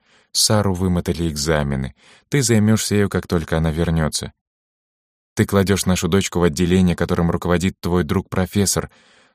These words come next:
Лучше врача, чем Тири, точно не найти. Он быстро ставит диагноз, и небо обрушивается нам на головы.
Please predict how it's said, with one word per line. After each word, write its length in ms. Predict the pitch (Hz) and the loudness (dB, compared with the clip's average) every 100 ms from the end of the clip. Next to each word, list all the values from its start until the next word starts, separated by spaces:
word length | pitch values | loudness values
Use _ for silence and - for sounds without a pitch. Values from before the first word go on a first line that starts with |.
| - | -4
Лучше 400 | 98 104 - 98 | 0 0 0 0
врача, 420 | 90 92 - 95 | 0 0 0 -2
чем 240 | - 92 | 0 -2
Тири, 460 | 87 - 98 95 113 | 0 0 0 2 0
точно 420 | - 110 107 - | 2 4 4 4
не 140 | 104 104 | 4 4
найти. 340 | 101 92 85 | 4 2 2
Он 220 | 87 87 | 2 4
быстро 340 | 110 117 - 107 | 4 4 4 0
ставит 360 | - 107 101 | 2 2 2
диагноз, 580 | 85 95 98 107 113 - _ _ | 2 2 2 2 0 -2 _ _
и 140 | 110 101 | 2 6
небо 460 | 92 92 90 90 - | 6 6 4 0 0
обрушивается 840 | 90 76 85 - 85 78 - 78 - _ _ | -2 0 -2 -2 -4 -4 -4 -6 -10 _ _
нам 240 | 82 76 | -4 -2
на 180 | 78 76 | -2 -4
головы. 360 | 71 65 - | -6 -16 -18